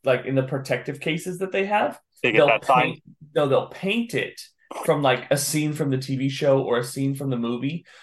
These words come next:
Speaker 1: So that way, when you put the pop in the protective case, that paint displays as, like, they're a battle warrior or
Speaker 2: Oh.
Speaker 1: whatever might, might be.
Speaker 2: Well, that's interesting.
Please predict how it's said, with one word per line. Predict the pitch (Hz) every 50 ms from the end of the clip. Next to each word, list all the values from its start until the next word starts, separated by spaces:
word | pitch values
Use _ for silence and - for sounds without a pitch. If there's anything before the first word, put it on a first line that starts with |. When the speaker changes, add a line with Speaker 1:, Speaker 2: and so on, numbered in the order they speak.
| - -
Speaker 1:
So | - 147
that | 151 143 143
way, | 151
when | 147 151 147
you | 139 135 135
put | - 175 170 -
the | - 139 135
pop | - 143 131 127 127 - -
in | 127 135
the | 139 139
protective | 139 156 151 151 - 139 131 - - - -
case, | - 139 139 139 - 160 - - - _ -
that | 131 123 123 120 139 - -
paint | - - 175 165 151 - - - _ -
displays | 135 139 135 - - - 147 170 170 160 135 123 123 120 123 -
as, | 127 127 120 120
like, | 120 113 110 113 - -
they're | 127 127 123 120 117 113
a |
battle | 113 117 104 107 107 110 110 110
warrior | 117 - - - - - - - 147 - - - -
or | 127 123 120 117 117 117 113 113 113
Speaker 2:
Oh. | 127 156 170 - - - - _ _ _ _ _ _ _ _ _ _ -
Speaker 1:
whatever | 135 139 139 135 127 120 123 123
might, | 117 120 123 120 117 117 - -
might | 131 127 120 117 113 113
be. | 117 117 127 127 - _ _ _ _ _ _ _ _ _ _ -
Speaker 2:
Well, | - 127
that's | - - - - -
interesting. | 107 - - 131 - - 135 127 135 147 147